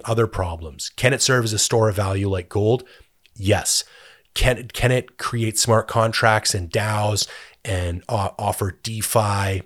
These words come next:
services? One hundred percent. Are all of those things creating value and therefore can be used to attribute value to oneself and make money?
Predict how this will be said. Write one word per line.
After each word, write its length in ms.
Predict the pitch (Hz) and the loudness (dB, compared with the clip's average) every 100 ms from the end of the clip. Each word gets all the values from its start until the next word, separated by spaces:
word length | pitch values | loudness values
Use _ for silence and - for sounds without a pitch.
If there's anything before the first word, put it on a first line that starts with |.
| _ _ | _ _
services? 640 | - 117 104 - 110 - _ _ _ | 2 2 2 0 0 -4 _ _ _
One 320 | 101 95 120 | -12 2 6
hundred 220 | 107 104 | 6 4
percent. 440 | 95 - 101 85 - - _ _ _ - - | 0 -2 -2 -4 -12 -20 _ _ _ -20 -10
Are 180 | - 104 - | -2 -2 6
all 260 | 123 151 | 8 8
of 120 | 143 | 6
those 280 | 123 131 143 | 4 2 2
things 480 | - 117 110 104 - - _ _ _ _ | 0 -2 -2 -2 -4 -8 _ _ _ _
creating 580 | - - 113 113 113 113 | -4 -2 2 2 2 0
value 760 | 104 107 107 107 98 107 107 110 | 0 0 0 0 0 -2 -2 -6
and 280 | 104 95 90 | -6 -6 -2
therefore 580 | 107 104 104 - 104 95 | 0 0 0 -2 -2 -4
can 280 | - 104 101 | -4 -6 -4
be 100 | 98 | -8
used 460 | 92 98 95 - | -6 -2 -2 -2
to 280 | - 95 90 - | -2 -2 -4 -8
attribute 400 | - 110 104 98 | -2 -2 -2 -4
value 280 | 98 95 95 | -4 -2 -4
to 80 | |
oneself 580 | 92 92 87 110 95 - | -2 -2 -2 -4 -4 -6
and 180 | 87 85 | -8 -8
make 260 | 110 92 - | -8 -8 -4
money? 300 | 95 110 | -2 -2